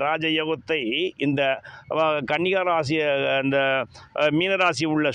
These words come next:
சனி பகவான் உங்களுக்கு ஈர்த்து வெளிநாட்டு வழி வருமானத்தை டாலர் வருமானத்தை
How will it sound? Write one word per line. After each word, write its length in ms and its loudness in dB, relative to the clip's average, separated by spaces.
சனி 160 0
பகவான் 320 0
உங்களுக்கு 340 -2
ஈர்த்து 380 0
வெளிநாட்டு 400 -2
வழி 160 -2
வருமானத்தை 420 -2
டாலர் 280 2
வருமானத்தை 420 -2